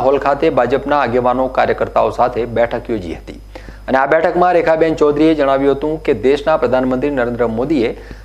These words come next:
સૌપ્રથમ મહિલા તરીકે બનાસકાંઠામાં મારી પસંદગી કરી છે. તે સમગ્ર બનાસકાંઠા જિલ્લાની મહિલાઓનું સન્માન કર્યું છે.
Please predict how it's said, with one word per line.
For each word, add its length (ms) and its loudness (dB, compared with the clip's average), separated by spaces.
સૌપ્રથમ 540 2
મહિલા 260 2
તરીકે 340 2
બનાસકાંઠામાં 760 0
મારી 200 0
પસંદગી 460 -8
કરી 240 -4
છે. 100 -10
તે 120 2
સમગ્ર 380 2
બનાસકાંઠા 540 0
જિલ્લાની 400 2
મહિલાઓનું 500 2
સન્માન 380 -2
કર્યું 260 -10
છે. 100 -8